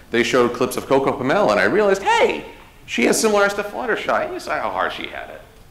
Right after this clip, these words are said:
Very gentle soul, but under abuse. Now, Luna is a little sharper.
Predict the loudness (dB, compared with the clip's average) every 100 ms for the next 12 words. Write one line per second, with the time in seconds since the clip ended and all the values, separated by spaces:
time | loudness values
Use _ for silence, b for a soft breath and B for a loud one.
0 | -20 -12 -4 -4 -2 -4 -4 -6 -10 -12
1 | -14 -20 -20 -20 -20 -20 -20 -20 -20 -2
2 | 0 0 0 2 2 0 -2 -8 -10 -14
3 | B B 0 2 4 4 6 6 6 4
4 | 2 4 6 6 6 6 6 2 0 2
5 | 2 2 0 -8